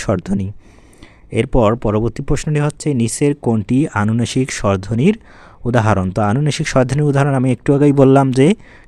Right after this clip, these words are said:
কী থাকবে? চন্দ্রবিন্দু থাকবে। তাহলে উত্তর কী? উত্তর হচ্ছে ক, ই। নিচের কোনটি অর্ধ স্বরধ্বনি, অর্ধ স্বরধ্বনির সঠিক সংজ্ঞা? তো এটার অপশনগুলো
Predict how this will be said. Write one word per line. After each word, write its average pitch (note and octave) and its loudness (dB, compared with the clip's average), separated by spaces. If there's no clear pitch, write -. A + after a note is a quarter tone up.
কী C#3 0
থাকবে? D3+ 2
চন্দ্রবিন্দু A#2+ 0
থাকবে। G2+ 0
তাহলে A#2+ 0
উত্তর B2+ 0
কী? D3 0
উত্তর - -4
হচ্ছে - -6
ক, - 0
ই। G#2+ 0
নিচের D#3 0
কোনটি A2+ 2
অর্ধ G#2 0
স্বরধ্বনি, C3 -2
অর্ধ G#2 -2
স্বরধ্বনির A#2 -2
সঠিক A2 -2
সংজ্ঞা? F#2 -4
তো C#3+ 4
এটার C#3+ 4
অপশনগুলো D#3 2